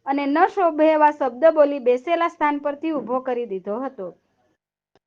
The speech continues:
અને તેની સાથે ઝઘડો કરવા લાગ્યો હતો.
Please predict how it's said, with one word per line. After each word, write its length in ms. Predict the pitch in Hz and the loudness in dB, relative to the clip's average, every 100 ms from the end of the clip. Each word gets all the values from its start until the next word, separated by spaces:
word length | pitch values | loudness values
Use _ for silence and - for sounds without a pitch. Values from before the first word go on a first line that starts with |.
| - | 2
અને 200 | 277 359 | 4 6
તેની 300 | 392 339 349 | 6 4 4
સાથે 320 | 359 339 359 | 4 4 2
ઝઘડો 360 | 294 302 247 294 | 2 2 4 4
કરવા 280 | 294 254 247 | 4 4 4
લાગ્યો 400 | 233 208 220 262 | 2 0 -2 -2
હતો. 340 | 233 180 | -2 -6